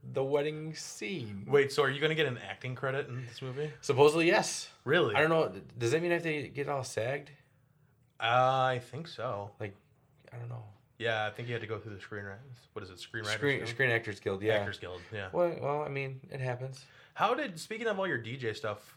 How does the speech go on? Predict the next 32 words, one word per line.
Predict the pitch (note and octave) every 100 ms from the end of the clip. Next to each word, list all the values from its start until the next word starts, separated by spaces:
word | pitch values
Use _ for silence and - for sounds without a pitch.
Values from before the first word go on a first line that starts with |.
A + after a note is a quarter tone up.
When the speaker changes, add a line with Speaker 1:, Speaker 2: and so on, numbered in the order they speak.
| -
Speaker 2:
um, | A2 A2 G#2 G#2 G#2+ -
what | B2 D#3
does, | F#3+ G3+ D#3+ C3 - -
'cause | -
you | E3
got | A3+
all | F3
these | A2+
D | - A2+
J | G#2+
names, | F#2+ F2+ F2
D | A2+
J | G2+
Energy, | - C3 C3+ A#2+ A#2+ A#2+ A#2
D | A2+ G#2
J | F#2
Toxic, | - A#2+ A2+ - A#2 A2 - _ _ _ -
and | G#2 G2 G2
your | C3 F3 C#3
Speaker 1:
<laughs> | C3+
Speaker 2:
D | A#2+
J | A2
name | A2 A2
is | G#2 F#2+ -
D | B2 B2
J | G#2+
Nobody. | G2+ B2+ C3 A2+ F#2+ A2+
Speaker 1:
D |
J | E3
Nobody, | E3 A2+ G2 G2+ G2+
yeah. | G2 G#2+ C3
Speaker 2:
What's | - G#2+ A2+ B2+ C3+ F3 F3 - -